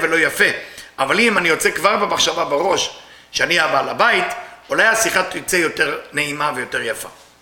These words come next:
רק רציתי, אה, אה,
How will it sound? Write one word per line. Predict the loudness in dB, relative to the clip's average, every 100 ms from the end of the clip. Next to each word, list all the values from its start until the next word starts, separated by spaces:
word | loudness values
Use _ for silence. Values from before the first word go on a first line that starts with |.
| _ _ _ _
רק | 0 0
רציתי, | -2 -4 -6 -6 -6 -16 -20 -20 _ -2
אה, | 0 2 0 -2 -4 -10 -20 -20 _ _ _ _ _ _ _ _ _ -12
אה, | -8 -6 -8 -10